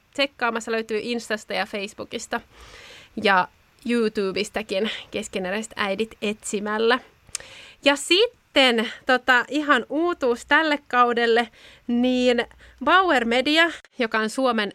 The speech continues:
suurin radiotalo, ää, kiinnostui meidän podcastista ja otti yhteyttä. Ja me ollaan kesän aikana solmittu heidän kanssaan yhteistyösopimus.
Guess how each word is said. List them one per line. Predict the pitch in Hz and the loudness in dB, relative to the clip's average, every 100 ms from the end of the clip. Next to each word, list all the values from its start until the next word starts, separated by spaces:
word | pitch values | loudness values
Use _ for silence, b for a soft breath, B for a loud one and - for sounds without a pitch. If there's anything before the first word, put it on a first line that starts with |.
| - | -10
suurin | - 294 294 269 226 196 180 214 | -6 -2 0 0 -2 -2 -6 -6
radiotalo, | 208 240 311 311 302 302 302 - b b b _ | -4 -2 -2 -2 0 0 -2 -4 b b b _
ää, | 220 208 208 | -8 -8 -6
kiinnostui | 330 370 285 226 | -4 -2 -4 -4
meidän | 208 202 | -6 -4
podcastista | 294 403 403 392 370 - 339 - 359 339 - | -4 -4 -4 -6 -6 -6 -10 -4 -4 -4 -4
ja | 254 | -4
otti | 247 208 | -4 -4
yhteyttä. | 294 349 - 269 247 240 240 233 B B B B B | -4 -6 -6 -4 -4 -4 -6 -6 B B B B B
Ja | 254 | -2
me | 285 | 0
ollaan | 349 226 | 0 0
kesän | 302 349 285 | -2 0 0
aikana | 254 247 240 233 - _ _ - | 0 0 -2 -2 -4 _ _ -8
solmittu | - 277 269 226 226 240 | -2 2 2 0 -4 -2
heidän | 262 240 220 | 0 0 -2
kanssaan | 208 254 | -4 -2
yhteistyösopimus. | 339 - 214 - 214 226 - 381 - 196 175 208 - | -4 -6 -10 -8 -8 -8 -6 -8 -4 -6 -6 -12 -14